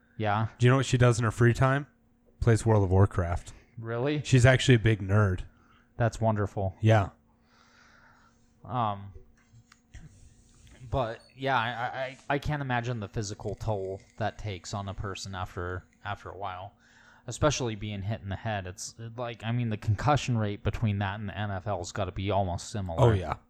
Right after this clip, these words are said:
Speaker 2: You know what you'll find in the jiu-jitsu community, though, once you start doing it? Ninety percent of them are extreme potheads.
Speaker 1: Oh, I'm sure.
Speaker 2: Like, it's, it's a, it, it's, <coughs> it's a very, s-,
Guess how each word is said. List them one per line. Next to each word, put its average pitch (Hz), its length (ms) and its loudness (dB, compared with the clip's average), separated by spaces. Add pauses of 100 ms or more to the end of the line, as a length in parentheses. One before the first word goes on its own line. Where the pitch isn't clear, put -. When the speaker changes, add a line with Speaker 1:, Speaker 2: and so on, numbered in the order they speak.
(720)
Speaker 2:
You 135 100 6
know 147 80 10
what 165 80 8
you'll 156 120 8
find 139 420 6
in 131 200 2
the 113 260 6
jiu-jitsu 110 560 4
community, 117 440 4
though, 120 220 6
once 117 220 0
you 110 60 -2
start 101 220 2
doing 110 240 6
it? 127 160 0 (880)
Ninety 120 440 2
percent 117 360 0
of 117 100 -4
them 127 260 0
are 107 120 -2
extreme 110 600 -4
potheads. 87 680 -2 (1160)
Speaker 1:
Oh, 143 140 6
I'm 127 160 4
sure. 120 400 0 (320)
Speaker 2:
Like, 110 180 2
it's, 120 220 2
it's - 240 0
a, 120 160 4 (440)
it, 131 360 0
it's, - 320 -8 (400)
<coughs> - 400 -10
it's 147 160 -2
a 170 40 2
very, 185 220 8
s-, - 160 0